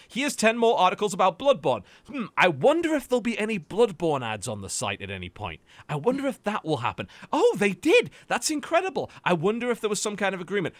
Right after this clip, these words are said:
I wonder if Bloodborne's gonna get a nine. I wonder if that will happen. Oh, it did! Wow, that's a big surprise.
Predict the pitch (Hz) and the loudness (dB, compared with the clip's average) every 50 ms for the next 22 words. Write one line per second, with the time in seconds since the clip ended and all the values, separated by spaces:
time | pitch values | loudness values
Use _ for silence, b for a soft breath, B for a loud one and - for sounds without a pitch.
0 | B B B - 214 220 311 440 466 466 466 453 339 - _ - 254 294 381 392 | B B B -6 -4 0 2 2 2 4 2 2 0 -2 _ -6 -2 0 0 -2
1 | - - 196 165 139 117 110 - 165 170 175 180 214 208 220 226 220 220 220 233 | 0 0 2 2 2 0 -4 -6 -6 -6 -4 -6 -4 -4 -4 -4 -4 -4 -2 0
2 | 226 208 151 117 98 85 110 - b b b b - 190 233 339 392 392 403 370 | 0 0 0 -2 -4 -10 -14 -18 b b b b -10 -4 -4 -4 -2 -2 -2 -4
3 | - - 143 131 120 208 254 294 719 - 147 127 87 110 110 87 - - 78 - | -4 -8 -12 -6 -4 -4 -4 -4 -6 -6 -6 -6 -4 -6 -6 -6 -8 -12 -16 -16
4 | b b b b - 269 339 427 453 440 - _ _ _ - 359 440 523 523 554 | b b b b -4 -2 2 2 0 0 -2 _ _ _ -2 0 2 4 4 2
5 | 508 370 - - B B B 220 B - 165 247 370 415 453 494 494 453 370 156 | 0 -2 -10 -14 B B B -20 B -10 -6 -6 -6 -2 -2 0 2 2 2 2
6 | - B B B - 240 311 - - 415 302 _ - 170 156 147 - - - 262 | 0 B B B -4 -4 -2 -2 -4 -4 -4 _ 0 0 0 0 -4 -8 -8 -10
7 | - - 320 330 359 415 440 427 339 165 107 - - | -10 -4 -2 0 0 2 2 0 0 -2 -4 -10 -14